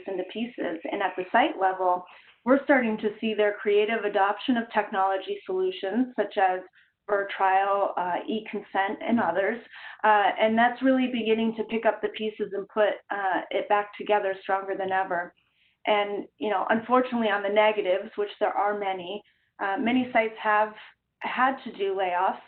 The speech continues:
And so being able to quickly ramp up again as we begin to open up, uh, can be a real struggle for them. Uh, some sites are asking sponsors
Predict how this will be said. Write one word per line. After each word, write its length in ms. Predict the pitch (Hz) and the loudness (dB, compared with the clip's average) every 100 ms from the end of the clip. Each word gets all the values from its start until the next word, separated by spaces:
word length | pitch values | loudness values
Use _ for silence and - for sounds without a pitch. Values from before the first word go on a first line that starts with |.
| 302 | -8
And 120 | 214 214 | -6 -2
so 120 | 214 | -2
being 220 | 214 233 247 | 0 -2 -2
able 120 | 240 | -2
to 80 | 208 | -2
quickly 400 | 208 - 233 220 202 | -4 -8 -6 -6 -2
ramp 280 | 208 208 | -2 -2
up 180 | 196 196 | -2 -2
again 460 | 233 247 262 302 302 - _ _ | -4 0 4 4 2 -6 _ _
as 140 | 214 208 208 | 0 0 0
we 120 | 208 | -2
begin 340 | 214 196 214 214 | -2 -2 -4 -2
to 120 | 220 | -2
open 320 | 208 208 208 | 0 -2 0
up, 300 | 214 196 - - | 2 0 -2 -4
uh, 180 | 202 190 - | -4 -4 -4
can 120 | 214 | -6
be 120 | 240 | -4
a 80 | 233 | -4
real 180 | 233 226 | -4 -6
struggle 380 | - 226 226 208 - | -4 -2 -2 -6 -8
for 80 | 175 | -8
them. 320 | 160 175 180 _ _ _ - | -6 -6 -10 _ _ _ -4
Uh, 260 | 214 202 180 - | 0 0 0 2
some 180 | 269 277 | 2 2
sites 200 | 247 226 | -2 -2
are 80 | 226 | 0
asking 440 | 214 226 - 220 | 2 0 -2 -8
sponsors 440 | - 196 190 202 | -4 -6 -6 -10